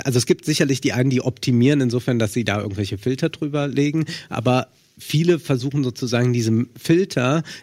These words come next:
diesem, äh, Instagram-Design auch in der Realität zu entsprechen und sie laufen als ihre eigenen Avatare im Prinzip durch die Gegend.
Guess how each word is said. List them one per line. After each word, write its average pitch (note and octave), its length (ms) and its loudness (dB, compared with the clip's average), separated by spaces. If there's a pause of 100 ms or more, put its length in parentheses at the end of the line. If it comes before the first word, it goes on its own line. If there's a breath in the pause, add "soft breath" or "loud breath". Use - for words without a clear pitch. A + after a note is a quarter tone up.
diesem, B2+ 460 2
äh, A#2 220 0
Instagram-Design B2+ 1040 0 (260 loud breath)
auch C#3 320 0 (200 loud breath)
in C3 240 0
der A2+ 260 0
Realität A2+ 640 -2
zu - 140 -10
entsprechen G2 640 -6
und G2+ 160 -6
sie A2+ 100 -2
laufen G#2 540 -2
als A2 280 -8
ihre G2+ 220 -8
eigenen A2+ 320 0
Avatare A#2+ 640 -4
im F2+ 140 -10
Prinzip F#2 380 -10
durch F2 180 -14
die G#2 120 -10
Gegend. F#2 440 -14